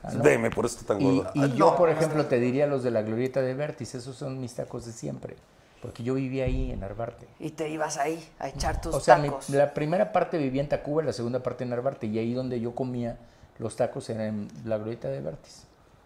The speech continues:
Speaker 1: Son los tacos al pastor.
Speaker 3: Este
Speaker 1: O los tacos joven.
Speaker 3: Hace poco más de una hora salió un comunicado de que van sobre Enrique Peña y Luis Vide-, Di-,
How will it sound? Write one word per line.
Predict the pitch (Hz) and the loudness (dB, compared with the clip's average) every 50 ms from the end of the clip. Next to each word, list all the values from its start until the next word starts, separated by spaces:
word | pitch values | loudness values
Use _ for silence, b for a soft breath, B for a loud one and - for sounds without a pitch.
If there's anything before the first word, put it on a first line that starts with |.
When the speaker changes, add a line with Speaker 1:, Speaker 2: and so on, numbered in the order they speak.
| _ _ - | _ _ -12
Speaker 1:
Son | - 113 107 | -8 -6 -6
los | 104 101 - | -6 -6 -6
tacos | - 107 - - - | -8 -8 -8 -6 -8
al | 117 - | -8 -6
pastor. | - 120 - - 170 156 - - - - b b b b b b b b b b b b b b - | -6 -8 -8 -10 -14 -16 -16 -20 -20 -20 b b b b b b b b b b b b b b -4
Speaker 3:
Este | - 123 127 131 127 - - - - 147 135 127 127 127 | -4 -2 -2 -4 -8 -10 -14 -10 -6 -2 -2 2 4 4
Speaker 1:
O | 127 | 4
los | 127 123 - | 4 4 4
tacos | - 147 143 - 156 - | 4 2 4 2 0 2
joven. | - 165 170 160 139 107 87 - - - - - _ _ _ _ _ - - | 6 6 6 6 6 2 -2 -8 -16 -20 -20 -20 _ _ _ _ _ -8 0
Speaker 3:
Hace | - 175 185 - 226 | 0 0 2 2 -2
poco | - - 208 196 202 208 | 0 2 0 0 2 0
más | 196 196 196 190 196 190 | 0 2 2 2 2 2
de | 196 190 | 0 -2
una | 190 190 190 180 170 170 | -2 -2 0 2 4 4
hora | 175 175 185 185 | 6 6 4 2
salió | 180 - 165 147 160 165 170 | 0 -2 -4 -4 -2 -4 -6
un | 180 | -4
comunicado | - 190 180 180 175 160 147 143 - - 160 175 175 165 | -4 -4 -4 -4 -4 -8 -8 -4 2 4 4 4 4 4
de | 165 151 | 2 0
que | - - 147 | -2 -2 0
van | 143 151 160 165 | 2 2 0 0
sobre | - 175 165 156 156 | -2 -4 -2 -2 -2
Enrique | 147 147 - 160 160 160 170 160 | -4 -4 -4 -4 -4 -2 -4 -4
Peña | 160 - 160 165 165 170 170 | -2 0 -2 -2 -2 -2 -6
y | 165 | -6
Luis | 156 151 156 160 160 160 | -4 -4 -4 -4 -4 -2
Vide-, | 160 160 151 143 139 131 127 107 85 - | -2 -2 0 0 -2 -4 -6 -6 -10 -10
Di-, | - 135 135 - | -8 -8 -8 -8